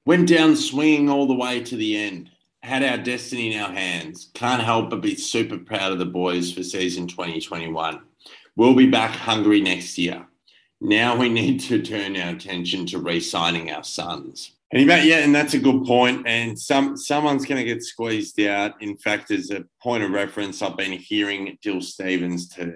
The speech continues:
has requested he wants to go to the Pies. I don't know how substantiated that is as yet, but, but I think that'll be the same. And that'll be very disappointing, Deebs, because that's our highest draft pick in five years.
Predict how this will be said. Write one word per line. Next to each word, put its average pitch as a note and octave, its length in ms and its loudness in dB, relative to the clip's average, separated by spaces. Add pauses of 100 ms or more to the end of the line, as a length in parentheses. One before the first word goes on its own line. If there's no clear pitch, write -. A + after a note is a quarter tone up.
has F2+ 240 -4
requested F2 800 -4 (200)
he F#2 120 -4
wants E2+ 260 -2
to F2 80 -4
go E2+ 160 0
to E2 60 -4
the E2 140 -8
Pies. F2 580 0
I E2+ 60 -4
don't E2+ 180 -8
know E2+ 160 -6
how E2+ 240 -6
substantiated F2 1040 -4
that F2 160 -4
is F2 260 -2
as F2 240 -8
yet, F2 340 -4
but, E2 140 -12 (180)
but F2 160 -6
I E2+ 120 -8
think F2 260 -10
that'll E2 160 -6
be D#2 140 -10
the F2 100 -12
same. F2+ 460 -6 (360)
And - 160 2
that'll E3 140 6
be G#3 100 2
very G#3+ 320 4
disappointing, G#3 680 2
Deebs, F3+ 580 2 (180)
because G#2+ 220 0
that's C#3 240 2
our D#3+ 140 4
highest E3+ 360 2
draft E3 320 2
pick D#3+ 160 2
in D#3 140 -2
five D#3+ 320 0
years. C3+ 640 4